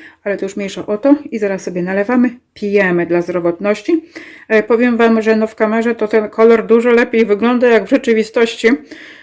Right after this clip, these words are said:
także może Wy lepiej, że nie widzicie tego rzeczywistego koloru, bo by Wam się pić odechciało. E, a tak może właśnie, e,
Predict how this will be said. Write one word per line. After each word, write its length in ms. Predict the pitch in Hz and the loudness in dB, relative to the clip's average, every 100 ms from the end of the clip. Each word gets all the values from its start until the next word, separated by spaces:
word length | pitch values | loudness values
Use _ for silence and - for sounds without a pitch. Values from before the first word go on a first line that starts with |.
| _ | _
także 260 | 220 220 233 | 0 4 4
może 280 | 240 240 233 | 4 4 4
Wy 100 | 247 | 4
lepiej, 340 | 262 262 240 | 4 2 2
że 100 | 233 | 4
nie 160 | 240 226 | 2 0
widzicie 360 | 214 254 247 | -2 -2 -2
tego 260 | 240 226 226 | 0 2 2
rzeczywistego 680 | 226 240 233 233 277 254 247 | 2 0 -2 0 2 4 2
koloru, 680 | - 247 240 214 208 226 294 - _ _ _ _ _ _ | 4 6 8 6 6 4 2 -2 _ _ _ _ _ _
bo 100 | - | -8
by 140 | 208 240 | -4 -2
Wam 180 | 247 233 | -2 -2
się 120 | - | -2
pić 180 | 269 208 | -2 -2
odechciało. 520 | 180 185 - 160 - - - - _ _ _ _ _ _ - | -2 -6 -2 -2 -2 -6 -20 -20 _ _ _ _ _ _ -4
E, 160 | 220 | 0
a 100 | 214 | 0
tak 320 | 220 226 226 226 | 2 0 0 -4
może 300 | 220 220 214 | -4 -2 -2
właśnie, 420 | 214 214 220 220 220 | -2 -4 -6 -8 -6
e, 400 | 220 208 202 202 | -6 -2 -2 -2